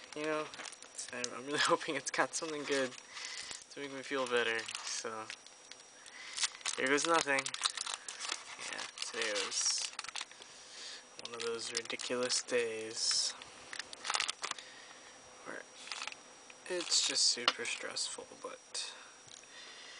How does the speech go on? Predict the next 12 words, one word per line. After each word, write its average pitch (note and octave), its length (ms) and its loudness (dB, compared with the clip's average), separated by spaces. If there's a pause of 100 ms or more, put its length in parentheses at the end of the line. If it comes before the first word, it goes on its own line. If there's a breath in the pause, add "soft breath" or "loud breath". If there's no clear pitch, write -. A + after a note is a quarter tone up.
(680 loud breath)
we G3 100 8
manage, D3+ 720 6 (760 loud breath)
we D3+ 120 -4
manage C3+ 480 2
to C#3 80 0
get A#2 200 2
through A2 320 0 (680 loud breath)
as - 220 -10
human A#2 320 -8
be-, A2 60 -6 (140)
human C3 280 -2
beings. A2 760 2